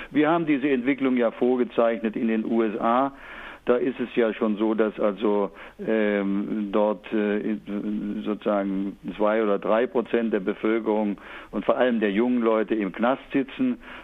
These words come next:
äh, weil sie sozusagen sich, ähm, mit, äh, mit illegalen Mitteln versuchen, ähm, am gesellschaftlichen Wohlstand zu beteiligen, indem sie klauen und stehlen.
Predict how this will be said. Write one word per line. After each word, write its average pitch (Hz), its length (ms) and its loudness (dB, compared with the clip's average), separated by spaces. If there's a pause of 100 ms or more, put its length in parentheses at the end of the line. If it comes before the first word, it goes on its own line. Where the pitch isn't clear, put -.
(140)
äh, 113 60 2 (420)
weil 110 400 2
sie 120 80 2
sozusagen 107 640 2
sich, 101 160 0 (600)
ähm, 104 1300 0
mit, 104 160 -2 (180)
äh, 131 40 -2
mit 104 880 -4
illegalen 107 680 2
Mitteln 113 320 -2
versuchen, 110 640 0 (420)
ähm, 104 720 0
am 107 180 0
gesellschaftlichen 104 800 0
Wohlstand 98 500 0
zu 107 80 -2
beteiligen, 92 600 0
indem 92 240 -2
sie 92 120 -2
klauen 92 480 0
und 90 160 -4
stehlen. - 540 -8